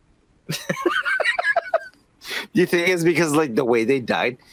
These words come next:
Speaker 2: If you were scared, you're not gonna be a ghost. If you were brave,
Speaker 1: No,
Speaker 2: you're
Speaker 1: if
Speaker 2: gonna
Speaker 1: you're
Speaker 2: be a
Speaker 1: brave,
Speaker 2: ghost.
Speaker 1: if you're angry and vengeful,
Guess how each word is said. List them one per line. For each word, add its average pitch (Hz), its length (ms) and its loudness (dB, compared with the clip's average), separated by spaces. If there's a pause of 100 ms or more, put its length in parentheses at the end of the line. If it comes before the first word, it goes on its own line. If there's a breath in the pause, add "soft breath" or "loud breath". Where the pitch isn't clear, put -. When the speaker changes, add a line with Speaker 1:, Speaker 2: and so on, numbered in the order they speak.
(140)
Speaker 2:
If 120 160 0
you 156 180 4
were 175 140 4
scared, 123 680 -2
you're 113 300 2
not 117 300 2
gonna 113 160 0
be 95 240 -4 (180)
a 87 60 -2
ghost. - 640 -2 (680)
If 143 220 -2
you 160 80 4
were 139 140 4
brave, 135 500 -2 (180)
Speaker 1:
No, 185 280 2
Speaker 2:
you're 95 160 2
Speaker 1:
if - 60 -8
Speaker 2:
gonna - 120 0
Speaker 1:
you're - 80 2
Speaker 2:
be 147 100 -2
a - 40 2
Speaker 1:
brave, 180 260 0
Speaker 2:
ghost. 156 160 -2
Speaker 1:
if 190 160 2
you're 247 240 2
angry 226 460 2
and 151 180 2
vengeful, 202 640 0